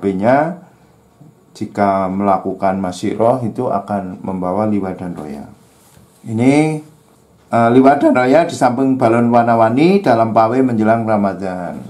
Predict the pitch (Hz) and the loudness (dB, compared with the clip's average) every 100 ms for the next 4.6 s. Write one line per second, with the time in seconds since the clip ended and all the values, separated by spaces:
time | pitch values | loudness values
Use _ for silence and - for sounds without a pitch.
0 | - - _ _ _ 113 113 107 98 107 | -20 -20 _ _ _ -4 -4 -4 -6 -2
1 | 101 98 104 101 101 104 110 107 107 92 | 0 0 0 0 0 -2 -6 -6 -6 -6
2 | - 113 131 151 175 175 - _ _ _ | -4 0 0 0 -4 -10 -16 _ _ _
3 | _ _ _ _ _ _ _ _ _ _ | _ _ _ _ _ _ _ _ _ _
4 | - 101 101 95 92 90 | -8 -4 -4 -6 -10 -12